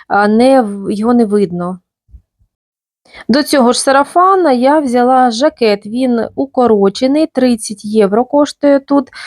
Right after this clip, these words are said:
Такий, знаєте, під, е, джинс, зроблений біленький, світленький, і до цього сарафана дуже гарно пасує. Тобто на прохолодний раночок, отак вдягли ще й жакетик, вже по обіді, коли,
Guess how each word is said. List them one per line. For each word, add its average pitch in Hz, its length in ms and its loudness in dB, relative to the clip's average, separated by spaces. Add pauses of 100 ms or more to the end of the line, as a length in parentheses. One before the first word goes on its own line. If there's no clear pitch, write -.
(200)
Такий, 233 240 -2
знаєте, 220 360 0
під, 233 340 -4
е, 226 180 4
джинс, 269 640 -2
зроблений 220 720 2
біленький, 233 640 0
світленький, 254 640 -2
і 240 80 0
до 202 120 -10
цього 214 300 -4
сарафана 269 600 -2 (340)
дуже 247 400 2
гарно 240 420 0
пасує. 208 800 -2
Тобто 202 440 -4
на 214 380 2
прохолодний 208 840 -2
раночок, 330 600 0 (380)
отак 214 340 -2
вдягли 220 540 0
ще 214 220 -6
й 214 60 -2
жакетик, 254 580 -2
вже 226 360 0
по 226 160 -2
обіді, 262 480 0
коли, 226 440 2